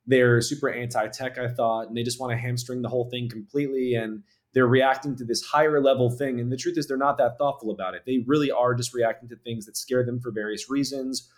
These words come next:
or that their constituents get angry about. That's bad and has a whole, there are a whole bunch of problems with that. But it's better than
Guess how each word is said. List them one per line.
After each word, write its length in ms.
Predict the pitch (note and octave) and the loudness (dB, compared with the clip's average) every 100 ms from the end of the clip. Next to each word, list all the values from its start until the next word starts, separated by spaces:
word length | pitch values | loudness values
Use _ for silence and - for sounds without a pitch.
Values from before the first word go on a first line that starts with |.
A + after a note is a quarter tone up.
| _ - | _ 2
or 240 | C#3 C3 | 6 8
that 140 | B2+ | 6
their 120 | B2 A#2 | 2 -2
constituents 520 | A2 - D#3+ C#3+ B2+ | -4 -4 -2 -4 -4
get 160 | C3 | 2
angry 320 | A#2+ A#2+ A#2+ A#2 | 2 2 0 2
about. 380 | A#2 A2+ A2+ - _ | 4 4 2 -4 _
That's 220 | D#3+ E3 - | 2 2 2
bad 280 | B2 C3 D#3 | 4 4 4
and 100 | B2 | 2
has 120 | B2 | 0
a 40 | |
whole, 420 | - C3 B2+ A#2+ B2 | -2 0 0 0 -4
there 80 | G#2 | -6
are 60 | |
a 40 | F#2 | -2
whole 160 | C3+ | -2
bunch 160 | A#2 - | -2 -4
of 100 | - | -4
problems 380 | A2+ G#2 G#2 G#2+ | -2 -2 -4 -16
with 140 | - | -6
that. 380 | G#2 A2+ B2+ - _ _ _ | 0 2 2 0 _ _ _
But 320 | C3 B2 B2 _ _ _ _ D#3+ | 4 4 0 _ _ _ _ 2
it's 200 | C#3+ - | 2 -2
better 500 | - D#3 D#3 D3 A#2+ | 4 6 8 6 4
than 460 | B2+ A#2+ A#2 G#2+ | 2 0 -4 -6